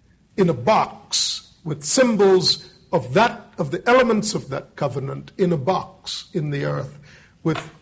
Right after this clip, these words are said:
the, the wings of the cherubims that where they overlapped created a circle. So you could see the covenantal form coming out of heaven,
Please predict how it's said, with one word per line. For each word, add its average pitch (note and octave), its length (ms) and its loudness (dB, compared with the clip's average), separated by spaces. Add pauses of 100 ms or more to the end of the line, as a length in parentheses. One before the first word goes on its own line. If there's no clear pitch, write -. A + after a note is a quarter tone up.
(120)
the, D#3 120 -4
the - 280 -4
wings G3+ 380 2
of G#3+ 140 0
the G3+ 80 0
cherubims C#3 840 0
that D#3 200 -8
where F#3+ 280 2
they F#3+ 160 0
overlapped F3 1000 -2
created D3 520 -6
a C3 60 -12
circle. - 560 -12 (540)
So - 180 -8
you C#3+ 140 -4
could C#3 200 -12
see G#3 560 -4 (220)
the - 80 -10
covenantal F#3 760 -2
form D3+ 680 -6 (920)
coming A3 380 -2
out G3+ 300 2
of - 200 -4
heaven, C#3 480 -8